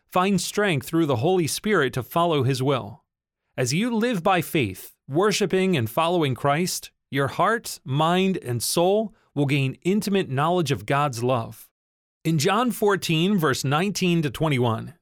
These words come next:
Jesus said, "Because I live, you also will live. In that day you will know that I am in my Father,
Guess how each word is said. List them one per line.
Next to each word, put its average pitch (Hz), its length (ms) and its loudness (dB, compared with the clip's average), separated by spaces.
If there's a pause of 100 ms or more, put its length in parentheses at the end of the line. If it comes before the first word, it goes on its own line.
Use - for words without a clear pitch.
Jesus 180 400 0
said, 117 340 -2 (560)
"Because 196 340 0
I 214 140 4
live, 202 640 0
you 180 240 -2
also 170 420 0
will 117 240 0
live. 113 480 -4 (360)
In 151 100 2
that 170 220 0
day 208 200 2
you 147 220 0
will 185 140 2
know 180 320 4
that 135 260 -2
I 180 280 0
am 151 220 0
in 160 120 0
my 156 180 2
Father, 123 500 -2